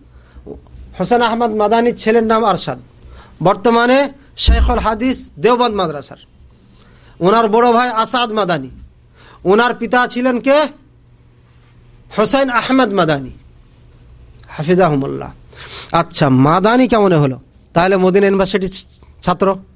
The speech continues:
মদিনা ইউনিভার্সিটির ছাত্র হয়ে আবার গালি দেয় কেমনে? একটু ইতিহাস জানি। হোসেন আহমদ মাদানী জন্মগ্রহণ করেন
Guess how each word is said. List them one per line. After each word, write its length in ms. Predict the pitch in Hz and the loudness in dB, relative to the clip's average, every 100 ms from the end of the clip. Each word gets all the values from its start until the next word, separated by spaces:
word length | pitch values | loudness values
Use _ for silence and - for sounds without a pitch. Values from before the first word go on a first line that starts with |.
| - - - - - - - - - - - | -20 -20 -20 -20 -20 -20 -20 -20 -20 -20 -2
মদিনা 260 | 170 208 226 | 2 4 4
ইউনিভার্সিটির 360 | 226 214 180 208 | 4 2 0 -2
ছাত্র 260 | 214 214 | 0 0
হয়ে 120 | 202 | 2
আবার 240 | 196 190 175 | 2 2 2
গালি 220 | 175 196 | 2 2
দেয় 140 | 190 | 2
কেমনে? 320 | 165 139 117 117 - - - - - - - - - - - - 180 | 0 -2 -6 -14 -20 -20 -20 -20 -20 -20 -20 -20 -20 -20 -20 -8 -4
একটু 200 | 156 214 | 0 2
ইতিহাস 340 | 202 190 165 | 2 2 0
জানি। 280 | 139 131 120 - - _ _ - - - - - - - - - - | -2 -6 -10 -18 -20 _ _ -20 -20 -20 -20 -20 -20 -20 -20 -10 -2
হোসেন 300 | 190 247 240 | 0 2 2
আহমদ 340 | 214 226 226 | 0 0 0
মাদানী 840 | 202 185 190 208 180 175 208 240 214 _ _ _ - 139 | 2 2 2 2 4 4 2 0 -6 _ _ _ -14 -4
জন্মগ্রহণ 640 | 143 190 208 202 202 190 | 0 2 2 2 2 2
করেন 460 | 180 160 156 180 | 2 0 0 0